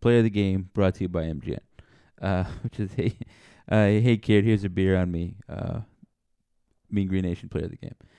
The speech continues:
Uh, all right, so we, we have a couple questions, and they include, like, where, where is North Texas in the rest of the conference? We'll talk about that. Uh,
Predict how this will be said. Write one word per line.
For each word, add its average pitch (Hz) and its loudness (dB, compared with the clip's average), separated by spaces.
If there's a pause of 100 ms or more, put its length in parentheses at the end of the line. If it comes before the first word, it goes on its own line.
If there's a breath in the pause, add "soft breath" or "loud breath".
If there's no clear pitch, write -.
(480 soft breath)
Uh, 120 0 (160)
all 131 2
right, 113 2
so 139 4
we, 143 4
we 139 2
have 156 6
a - 0
couple 156 4
questions, 123 2
and 117 -4
they 123 0
include, 117 -4
like, 98 -8
where, 123 4
where 123 2
is 113 0
North 107 2
Texas - 0
in 107 2
the 90 0
rest 92 -2
of 90 -4
the - -12
conference? - -10
We'll 98 -6
talk 92 -4
about 90 -4
that. - -12 (380 soft breath)
Uh, 95 2